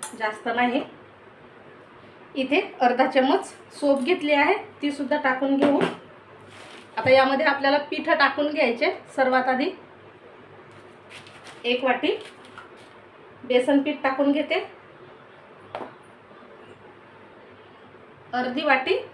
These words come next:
ज्वारीचं पीठ, पाव वाटी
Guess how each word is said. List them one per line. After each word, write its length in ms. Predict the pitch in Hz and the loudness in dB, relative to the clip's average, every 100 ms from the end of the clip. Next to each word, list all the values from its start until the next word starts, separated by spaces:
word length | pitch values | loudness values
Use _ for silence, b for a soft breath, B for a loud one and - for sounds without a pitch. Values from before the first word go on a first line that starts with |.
| - - - - - - - - - - | -20 -20 -20 -20 -20 -20 -20 -20 -20 -12
ज्वारीचं 460 | 214 247 262 277 320 | 0 2 2 0 -2
पीठ, 240 | 302 370 381 - - - - - - - - - - - - - - - - - - - - - - - - - - - - - - - - - - - - - - - - | -2 -4 -4 -16 -20 -20 -20 -20 -20 -20 -20 -20 -20 -20 -20 -20 -20 -20 -20 -20 -20 -20 -20 -20 -20 -20 -20 -20 -20 -20 -20 -20 -20 -20 -20 -20 -20 -20 -20 -20 -20 -14 2
पाव 280 | 269 285 294 | 6 8 6
वाटी 340 | 247 - | 2 0